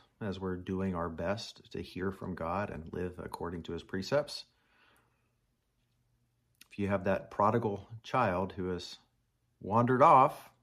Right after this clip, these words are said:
or a friend or another loved one, maybe a coworker who doesn't want to hang out with you,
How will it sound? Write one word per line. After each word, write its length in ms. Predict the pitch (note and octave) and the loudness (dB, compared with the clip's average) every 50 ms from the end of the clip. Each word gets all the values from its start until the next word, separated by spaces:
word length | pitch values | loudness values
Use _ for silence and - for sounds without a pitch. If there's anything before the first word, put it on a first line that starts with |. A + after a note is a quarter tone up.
| _ _ _ _ _ _ _ _ _ _ _ _ _ _ _ _ _ _ _ - | _ _ _ _ _ _ _ _ _ _ _ _ _ _ _ _ _ _ _ -6
or 140 | - - G3+ | -2 0 0
a 60 | G3 | -2
friend 460 | G3 - G2+ F#2 F2+ F#2+ G2 A2 G#2 | -2 -2 -2 0 0 0 0 0 0
or 240 | G2 F2+ F#2 F#2+ F#2 - | 0 0 -2 -4 -4 -8
another 340 | G#2+ G#2 G#2 G#2 G2+ G#2+ G2+ | -6 -4 -4 -2 -2 -2 -2
loved 320 | F2 E2+ E2+ F2 F2 - | -2 -2 -2 -2 -4 -6
one, 220 | F#2 F2+ F2+ G2 G#2+ | -6 -6 -4 -4 -4
maybe 220 | F#2+ D#2+ D#2+ F#2 | -4 -4 -4 -4
a 100 | G2 G2 - - _ - - _ _ _ _ _ _ _ _ _ _ _ _ _ _ _ - _ _ | -6 -6 -8 -14 _ -20 -20 _ _ _ _ _ _ _ _ _ _ _ _ _ _ _ -20 _ _
coworker 640 | - - - G#2+ G2 F2+ F#2 F2+ - - - - - | -8 -4 -2 0 0 0 -2 -4 -6 -6 -8 -8 -8
who 100 | C3 - | -8 -8
doesn't 300 | - - A2 G#2 F#2+ - | -4 -4 -4 -4 -4 -4
want 160 | - A2 A2+ G#2+ | -2 0 0 0
to 40 | |
hang 260 | F#2+ G2 G#2+ A2+ A#2+ A2+ | 0 0 0 0 2 4
out 240 | A2+ B2+ - - | 4 2 2 2
with 220 | - G2 F#2 - - | 0 -2 -2 -2 -2
you, 320 | F2 F2+ A#2 - - E3 | -2 -2 -2 -2 -4 -6